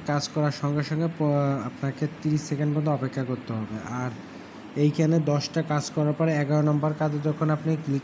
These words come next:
করবেন, তখন একটা apps, অবশ্যই অ্যাপসটা, apps install করতে হবে। অবশ্যই, অবশ্যই একটা apps install করবেন, অথবা একটা সাইডে নিয়ে গেলে দুই থেকে তিন মিনিট আপনাকে থাকতে হবে।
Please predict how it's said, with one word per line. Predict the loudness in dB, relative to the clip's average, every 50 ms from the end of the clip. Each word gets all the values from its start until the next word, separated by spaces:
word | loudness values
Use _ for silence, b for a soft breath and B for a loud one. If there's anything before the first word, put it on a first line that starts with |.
| 0
করবেন, | 0 2 2 2 2 2
তখন | 0 0 0 0 0
একটা | 0 0 -2 -4 -6 -6 -4
apps, | -2 0 0 0 -2 -4 -12 -14 -14 -14 -10 -6
অবশ্যই | -4 0 0 -2 -2 0 0 2
অ্যাপসটা, | 2 2 0 -2 -6 -8 -8 -6
apps | -4 -4 -4 -4 -4 -2 -2
install | -2 -2 -4 -4 -4 -4 -4 -4
করতে | -8 -8 -8 -8 -8
হবে। | -8 -6 -6
অবশ্যই, | -6 -6 -6 -6 -6 -6 -8 -4 -2 0 0 0
অবশ্যই | 0 0 -2 -4 -6 -4 -4 -2 -2 -4 -6 B B B B B B B B B B -6 -4
একটা | -4 -2 0 -2 -2 -2
apps | 0 2 2 2 2 2
install | 2 4 4 2 2 2 2 2 2 4
করবেন, | 2 4 4 4 4 2
অথবা | 2 2 0 0 2 2 2 0 0 -4
একটা | -6 -6 -2 0 0 0
সাইডে | 0 -2 -2 -2 0 2 2 4
নিয়ে | 4 4 2
গেলে | 2 2 0 0
দুই | 2 2 0 0
থেকে | 0 0 -2 -2 -2 -2
তিন | 0 0 2
মিনিট | 2 2 2 2
আপনাকে | 0 0 0 -2 0 0 -2
থাকতে | -2 -2 -6 -4 -2 0 0
হবে। | 2 2 0 -2 -6